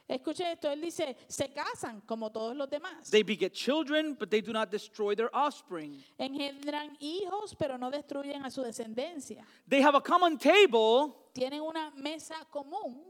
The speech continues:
Speaker 2: but not a common bed.
Speaker 1: pero no una cama común.
Speaker 2: They're pure.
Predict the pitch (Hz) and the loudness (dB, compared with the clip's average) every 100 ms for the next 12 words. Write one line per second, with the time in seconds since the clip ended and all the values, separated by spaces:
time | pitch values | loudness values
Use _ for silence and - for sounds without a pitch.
0 | 370 _ _ _ _ _ _ 196 175 202 | -20 _ _ _ _ _ _ -14 -8 -6
1 | 196 202 190 190 220 147 - _ - 269 | -6 -8 -12 -8 -8 -10 -16 _ -6 -4
2 | 262 262 277 302 285 - 330 269 202 190 | -4 -6 -6 -6 -8 -6 -8 -8 -12 -14
3 | - 208 202 190 185 185 - _ _ _ | -12 -10 -10 -12 -14 -18 -20 _ _ _
4 | _ - 160 - - 202 180 131 | _ -6 -6 -6 -8 -4 -4 -4